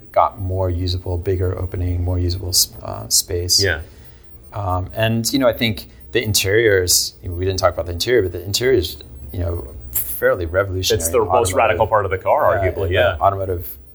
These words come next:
Speaker 1: it's changing the, the landscape of automotive interiors right now, and we're seeing that. Um, and it's, you know, I think in a way it's really born out of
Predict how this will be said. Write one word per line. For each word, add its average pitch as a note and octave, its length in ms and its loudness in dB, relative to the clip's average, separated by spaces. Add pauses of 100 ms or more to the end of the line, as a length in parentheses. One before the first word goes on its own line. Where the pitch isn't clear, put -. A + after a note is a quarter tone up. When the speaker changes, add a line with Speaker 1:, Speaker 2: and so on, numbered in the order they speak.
(300)
Speaker 1:
it's - 200 -2
changing G2+ 600 -2
the, E2+ 140 -8 (140)
the E2+ 220 -2
landscape F2 600 -6
of E2+ 220 -6
automotive F2 440 -4
interiors F2 600 -2 (320)
right E2+ 280 -2
now, E2+ 500 -2
and F#2 180 -10
we're E2+ 80 -4
seeing F#2+ 280 0
that. E2 260 -8 (520)
Um, E2 540 2 (640)
and G#2+ 140 -2
it's, - 540 0 (100)
you B2 80 -4
know, F#2+ 200 4
I F#2 40 0
think F#2+ 360 -4 (440)
in A2+ 160 2
a G2 60 0
way F#2+ 320 2
it's F2 200 0
really G2 200 2
born F#2 360 -4
out F2 160 -2
of E2+ 460 -2